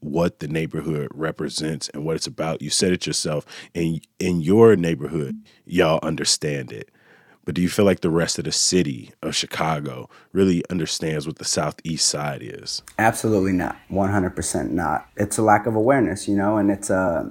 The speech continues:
Speaker 2: it's kinda hard to give it a full, honest perspective when you're typically hearing about someone getting shot and killed. You ain't really hearing about Roman doing,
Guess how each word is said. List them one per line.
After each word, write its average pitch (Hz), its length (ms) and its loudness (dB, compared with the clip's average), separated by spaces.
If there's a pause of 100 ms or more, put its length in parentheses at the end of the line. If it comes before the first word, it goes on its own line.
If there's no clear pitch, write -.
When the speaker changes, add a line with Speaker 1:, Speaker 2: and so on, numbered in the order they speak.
Speaker 2:
it's - 480 -6 (200)
kinda 120 280 4
hard 131 260 6
to 120 60 -2
give 110 200 2
it 107 60 2
a 101 80 2
full, 107 680 0 (380)
honest 110 440 2
perspective 104 680 2
when 95 180 2
you're 92 220 0 (140)
typically 117 540 0
hearing 107 240 2
about 92 220 0
someone 98 280 -2
getting 92 160 -2
shot 85 260 0
and 71 120 -8
killed. 104 360 0 (380)
You 110 100 2
ain't 110 100 2
really 104 160 4
hearing 113 220 4
about 104 200 4
Roman 104 420 2
doing, 104 500 0